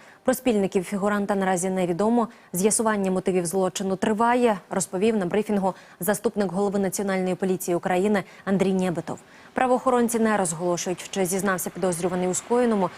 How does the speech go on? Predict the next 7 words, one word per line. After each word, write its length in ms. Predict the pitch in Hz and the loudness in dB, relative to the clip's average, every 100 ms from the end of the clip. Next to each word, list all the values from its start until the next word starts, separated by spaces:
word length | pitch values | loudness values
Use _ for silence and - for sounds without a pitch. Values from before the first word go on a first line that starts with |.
| - - | -12 -6
та 60 | |
чи 120 | 190 | -2
було 260 | 190 214 233 | 0 2 2
знайдено 480 | 190 196 190 185 180 | 2 -2 0 0 -2
зброю, 420 | 165 202 202 165 160 | -2 0 2 0 -4
знаряддя 400 | 165 190 196 185 | -2 0 2 0
вбивства. 520 | 160 160 170 - - | -2 -4 -6 -6 -8